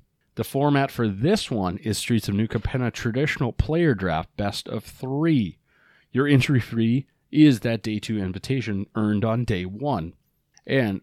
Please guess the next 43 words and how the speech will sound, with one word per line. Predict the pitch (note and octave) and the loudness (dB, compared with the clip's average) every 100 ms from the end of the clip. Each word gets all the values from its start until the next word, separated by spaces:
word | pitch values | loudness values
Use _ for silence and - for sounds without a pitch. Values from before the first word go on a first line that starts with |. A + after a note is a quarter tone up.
| - | -2
best | B2 C3 - D#3 | 0 2 2 -2
of | C#3+ | -2
three | - D#3 E3+ | 0 4 4
matches | C#3 A2+ A2 A#2+ A2 | 4 2 -2 -4 -4
until | - A2+ - B2 G#2+ - | -4 -4 -2 -2 -2 -2
eight | C3+ D#3 D#3 | 0 0 0
wins | B2 A2 G#2 | 0 0 -2
or | - A2 | -2 -2
two | A2+ - G#2 F#2+ F2+ | -2 -4 -2 -2 -4
losses. | G#2+ A2+ B2+ C#3+ - F#2 - - - _ _ _ _ - | -4 -2 0 0 0 -4 -4 -10 -16 _ _ _ _ -16
Now, | A#2+ G#2 A#2 C3 C#3 F#2 | -8 -4 -2 0 0 -2
for | - G#2 | -4 -4
the | F#2+ | -4
prizes | - A#2 C3 C3+ C3 | -4 -2 0 0 0
on | C#3 D3+ | 0 -2
this | D3+ - | -4 -6
one, | G#2+ G2 F#2+ _ _ _ _ - | -10 -12 -18 _ _ _ _ -4
this | B2 D3 D#3 | 0 2 2
is | B2+ | 0
where | C3 C#3 | 4 4
the | C#3+ | 4
money | C3+ A#2+ A#2 B2+ A#2+ | 4 4 4 4 4
comes | - G#2 F2+ | 2 2 2
in. | F#2 F2 - | -2 -2 4
Eight | C3+ C#3+ | 4 4
wins, | C3+ C3+ A#2 | 2 2 2
you | A2+ | 0
get | A2 G#2+ | 0 -2
two | - C#3+ | -2 0
thousand | C3+ A2+ G#2+ | 0 -2 -2
five | A#2 A2 | -2 0
hundred | A#2 A2 G2+ | 0 -2 0
U | G#2 | 0
S | G2 | 0
dollars. | B2 A#2+ A#2 | 0 0 0
Seven | - A#2 A#2 A#2 | 0 -2 0 0
wins, | A#2+ A#2+ - | 2 0 -2
two | - | -4
thousand. | G#2 C3+ D3 C3+ C3+ - _ - - _ - | -2 2 2 2 0 -2 _ -20 -20 _ -10
Six | - A#3 - D#3 | 0 0 2 2
wins, | C#3+ A2 | 2 2
one | G#2+ D#3 F3+ | 2 2 2
thousand. | - G2+ G2 F#2+ G2 | 2 2 2 -2 -4